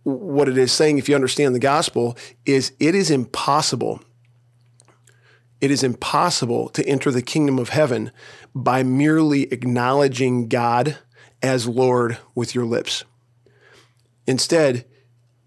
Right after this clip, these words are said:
you have to be perfect to get into the kingdom of heaven.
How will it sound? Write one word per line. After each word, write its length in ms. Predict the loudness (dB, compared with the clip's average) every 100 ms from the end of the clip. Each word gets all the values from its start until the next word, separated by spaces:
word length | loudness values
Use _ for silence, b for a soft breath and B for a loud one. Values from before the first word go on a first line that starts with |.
| _ -2
you 100 | 0
have 140 | 0
to 80 | -2
be 100 | -4
perfect 640 | -2 0 2 0 -4 -6
to 120 | -2
get 140 | 0 0
into 160 | 0
the 100 | -2
kingdom 380 | -4 -2 0 0
of 120 | -2
heaven. 360 | -2 -4 -6